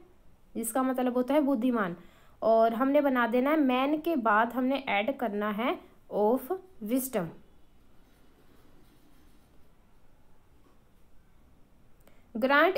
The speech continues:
is usually a quiet person, ठीक है, क्वाइट को हमने हटा देना है। और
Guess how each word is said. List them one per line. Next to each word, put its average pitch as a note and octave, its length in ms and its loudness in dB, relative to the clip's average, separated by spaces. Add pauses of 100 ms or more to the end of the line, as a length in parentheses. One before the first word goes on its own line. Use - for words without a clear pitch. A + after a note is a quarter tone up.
is D4 220 2
usually D4 680 0
a B3+ 260 4 (960)
quiet D#4+ 200 6 (160)
person, G#3 340 -4 (680)
ठीक D#4 120 0
है, C#4 100 2 (160)
क्वाइट C4 340 2
को D#4 80 4
हमने D4 400 0 (300)
हटा B3+ 260 2
देना G3+ 240 -2
है। F#3+ 300 -6 (1080)
और - 400 2